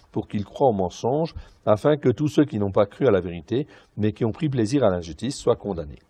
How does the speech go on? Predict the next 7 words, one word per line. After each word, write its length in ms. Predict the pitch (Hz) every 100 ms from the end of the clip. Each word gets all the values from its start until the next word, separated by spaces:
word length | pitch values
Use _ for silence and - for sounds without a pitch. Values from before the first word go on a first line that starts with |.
| _
Je 180 | 98 95
reprends 300 | 92 87 101
le 80 | 98
début. 380 | 123 175 240 - _ _ _ _ _ _ _ _ -
Et 120 | 117
alors 460 | 110 120 170 175
paraîtra 640 | - 135 127 123 - 131